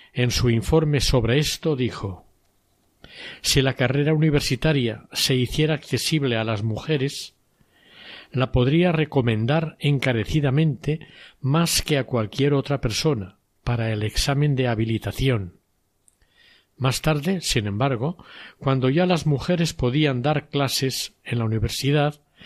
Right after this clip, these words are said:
se le negaría el permiso por su origen judío. Ante la imposibilidad de poder ejercer la enseñanza universitaria,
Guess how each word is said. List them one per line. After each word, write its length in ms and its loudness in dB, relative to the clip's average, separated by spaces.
se 180 2
le 140 2
negaría 560 4
el 100 2
permiso 640 0
por 160 4
su 240 -2
origen 420 -2
judío. 520 0
Ante 320 2
la 80 4
imposibilidad 800 2
de 160 -2
poder 400 0
ejercer 480 -2
la 480 -2
enseñanza 640 0
universitaria, 880 -2